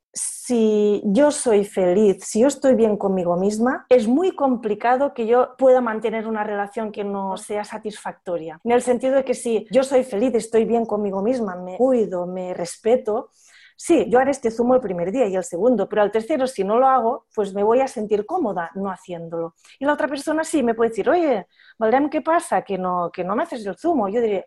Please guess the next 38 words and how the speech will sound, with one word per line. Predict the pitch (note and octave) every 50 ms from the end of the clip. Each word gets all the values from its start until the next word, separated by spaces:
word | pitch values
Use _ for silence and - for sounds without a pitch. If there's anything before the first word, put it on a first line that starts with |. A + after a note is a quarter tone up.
| _ -
"Ah, | G#3 G#3+
no, | A3 A#3 G3+ E3 A#3 - -
es | - -
que | _ - F#3
hoy | F#3 G3+ -
no | A3+ A#3+ B3+
siento | B3+ - A3 G3 F3+ E3+ F3 E3+ -
que | - F3 E3 E3 E3+ E3 D#3 _
quiera | - F3+ E3+ D#3+
hacer | - - E3+
el | E3+ E3+
zumo, | - - G4 E4 G#3+ F#3 F3+
no | G3 G#3
me | G#3+ G#3
encuentro | G3+ G3+ G#3 G3 F#3+ - G#3
con | G3+ G3 F#3+ F#3
esta | F#3 - - F3+
disposición." | F3 E3+ _ - F3 F#3+ G3+ G3+ - C#4+ C4 A3 G3+ - -
Y | B3
el | A#3+ A#3+
otro | B3+ B3+ C4+ C4
se | A#3+ A3
enfada. | A3 A3 - G3+ E3+ E3 F3+ G3+ C#4 -
Ahí, | - A3+ A#3+ D#4 D#4+ E4 F4+ E4
si | - - G#3+ G3 F3 E3
yo | A3+ D#4+ F4 D4 A3 - -
realmente | G3+ G#3+ G#3 G#3 G#3 G#3 G3 F#3 - G3 F#3+
me | F#3 F#3 F#3 F#3 E3+ -
quiero, | - G3+ G#3 G#3+ G#3 F#3 F#3
estoy | - - G3 F#3+ G3
conmigo | - F3+ F3 F3+ G3 A3 A3+ A3+ F#3+ F#3
y | F3+ G3+ G#3+ G#3+
tengo | - A#3+ B3 B3 A3 A3+ G#3 -
una | - A3 A3 A3 G#3+ G#3 - - _ _ _ _ - A3
especie | A3 - G#3 G3+ G#3 - G#3+ G3
de | G#3 G3+ G3 G3+ _ _ _ _
certeza | _ - A#3 G#3 G3 - - A#3+ B3+ A#3 B3 A3+
interna, | G#3+ G#3+ G#3+ A3+ A#3 G#3+ G#3 G#3 G#3+ A3 -